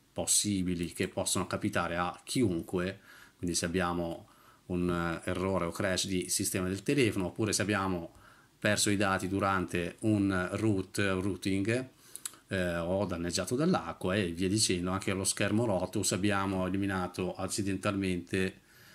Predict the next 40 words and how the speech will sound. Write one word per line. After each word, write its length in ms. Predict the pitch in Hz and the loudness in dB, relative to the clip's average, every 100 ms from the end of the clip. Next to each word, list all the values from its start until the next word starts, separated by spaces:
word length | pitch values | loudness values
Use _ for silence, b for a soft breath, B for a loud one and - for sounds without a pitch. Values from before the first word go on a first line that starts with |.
| B B | B B
i 240 | 107 101 101 | 0 2 2
nostri 580 | 95 95 92 - 95 - | 2 2 0 0 0 -2
dati. 680 | 98 92 82 85 90 87 - B B B B B | 0 0 0 -4 -4 -6 -8 B B B B B
Eh, 300 | - 90 87 | -6 -2 0
devo 220 | 87 92 127 | 0 0 2
dire 320 | 135 107 98 | 4 2 2
che, 360 | - 117 107 | 2 2 2
eh, 680 | 101 95 90 90 90 87 90 - - - - | 0 -2 0 0 0 0 -4 -8 -16 -18 -16
io 260 | - 113 95 | -4 0 0
lo 160 | 101 104 | -2 -2
provo 340 | 117 120 104 | 0 0 2
da 240 | 92 107 107 | 2 0 2
tempo, 880 | 110 98 92 - 95 110 120 113 - - | 2 2 0 -2 0 0 -2 -8 -16 -12
l'ho 120 | 98 | -4
usato 460 | 92 95 104 95 90 | -2 2 0 0 -4
solamente 400 | 85 104 101 92 | -2 0 0 -2
qualche 240 | 101 98 | -4 -2
volta, 300 | 117 92 104 | 0 0 -2
però 180 | 110 110 | 0 0
devo 220 | 98 101 | 2 2
dire 260 | 107 98 104 | 2 2 0
che, 320 | - 90 95 B B B B B B | 0 -2 -2 B B B B B B
eh, 240 | 90 87 - | -2 -2 0
oltre 320 | 123 123 110 | -2 2 2
a 80 | 107 | 4
quelli 420 | 113 107 98 95 | 4 4 2 -2
che 200 | - 101 | 0 2
mi 140 | 107 | 4
va 120 | 110 | 4
a 40 | 104 | 4
recuperare 840 | 104 120 120 104 92 90 87 - - _ | 2 0 2 2 2 0 -2 -6 -18 _
più 180 | - 151 | 0 2
di 120 | 107 | 2
quelli 320 | 117 101 101 | 2 2 0
che 160 | - 98 | 0 2
ho 200 | 95 - | 2 0
cancellato. 680 | - 92 - 92 90 85 90 | -2 0 2 4 2 2 0
Ad 80 | 92 | 0
esempio, 480 | 95 104 95 95 | 2 2 2 0
se, 460 | 85 - 95 98 - | 0 0 2 0 -2